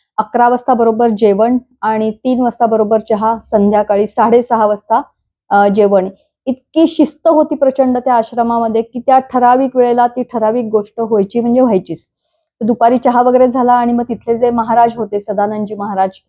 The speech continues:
त्यांच्या सत्संगाचा लाभ मिळाला. तर त्यांनी, अ, खूप छान छान गोष्टी सांगितल्या की कशी परिक्रमा करावी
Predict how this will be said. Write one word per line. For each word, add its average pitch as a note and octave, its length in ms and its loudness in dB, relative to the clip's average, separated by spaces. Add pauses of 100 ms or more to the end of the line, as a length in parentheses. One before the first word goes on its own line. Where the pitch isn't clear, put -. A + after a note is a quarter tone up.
त्यांच्या G3+ 260 -2
सत्संगाचा G#3+ 580 -2
लाभ G3+ 260 2
मिळाला. F#3+ 320 0 (520)
तर G#3 60 -2
त्यांनी, G#3+ 440 0
अ, G3+ 320 2
खूप - 240 -4
छान B3 200 2
छान A#3+ 160 0
गोष्टी A3 260 -2
सांगितल्या G#3 480 -2
की G#3 320 0 (1000)
कशी G#3 160 0
परिक्रमा G3+ 500 0
करावी F#3+ 520 0